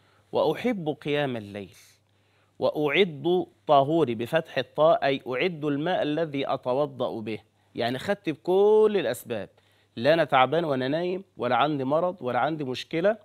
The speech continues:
بحب قيام الليل جدا وحريص عليه، ولكن في الآخر ما بقومش.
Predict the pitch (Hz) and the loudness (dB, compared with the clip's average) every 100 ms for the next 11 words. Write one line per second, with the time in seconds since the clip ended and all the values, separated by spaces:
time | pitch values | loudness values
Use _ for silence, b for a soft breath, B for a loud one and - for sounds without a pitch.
0 | _ _ b b b b b b 120 123 | _ _ b b b b b b -6 -2
1 | 175 151 - 151 160 156 135 156 170 147 | -2 -2 -2 0 2 2 0 -2 -2 0
2 | 165 175 185 196 - 107 - 120 139 170 | -2 0 0 0 -4 -8 -2 -2 0 -4
3 | - 127 127 180 190 _ b b b - | 0 2 2 -2 -4 _ b b b -4
4 | 165 208 180 113 202 185 170 147 147 143 | -4 -2 -8 -6 -6 -4 -2 -2 -4 -6
5 | - - - | -14 -18 -20